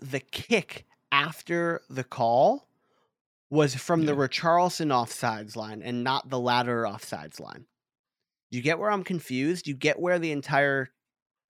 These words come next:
Speaker 1: fan bases
Speaker 2: Yeah,
Speaker 1: are
Speaker 2: there,
Speaker 1: confused?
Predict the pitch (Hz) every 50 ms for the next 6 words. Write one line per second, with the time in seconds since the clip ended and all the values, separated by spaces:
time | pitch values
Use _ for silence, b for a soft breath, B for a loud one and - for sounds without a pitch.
0 | _ _ _ _ _ _ _ _ - - - 143 131 131 135 131 143 147 147 147
1 | - 160 156 160 156 160 - 104 98 104 104 101 95 92 90 98 101 101 95 -
2 | - 123 123 135 156 165 - - -